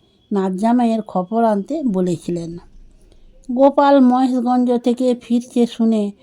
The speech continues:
সেই বৃদ্ধ ভদ্রলোক গোপালের মুখ থেকে নাতজামাইয়ের সংবাদ শুনতে পাবেন বলে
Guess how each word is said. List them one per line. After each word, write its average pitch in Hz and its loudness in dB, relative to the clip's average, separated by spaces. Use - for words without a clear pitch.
সেই 240 2
বৃদ্ধ 233 0
ভদ্রলোক 214 0
গোপালের 226 4
মুখ 220 0
থেকে 240 0
নাতজামাইয়ের 208 0
সংবাদ 196 -2
শুনতে 185 -2
পাবেন 190 -2
বলে 185 -6